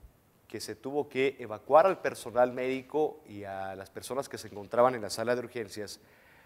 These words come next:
tras este informe. Aparentemente la persona arribó ya sin vida a las puertas del Hospital Básico. Cuando médicos intentan reanimarlo,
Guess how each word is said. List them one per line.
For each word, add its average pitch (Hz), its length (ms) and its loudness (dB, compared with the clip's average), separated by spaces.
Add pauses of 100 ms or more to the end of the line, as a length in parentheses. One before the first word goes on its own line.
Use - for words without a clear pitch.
(200)
tras 113 240 -4
este 139 540 4
informe. 110 520 -6
Aparentemente 143 1300 -4
la 107 200 -8
persona 131 600 4
arribó 113 500 2
ya 135 220 8
sin 104 320 -8
vida 156 340 -2 (800)
a 98 80 -6
las 95 180 -8
puertas 131 380 0
del 110 120 -8
Hospital 107 400 -12
Básico. 143 600 -2 (600)
Cuando 95 320 -14
médicos 127 480 -6
intentan 120 560 -8 (120)
reanimarlo, 113 800 0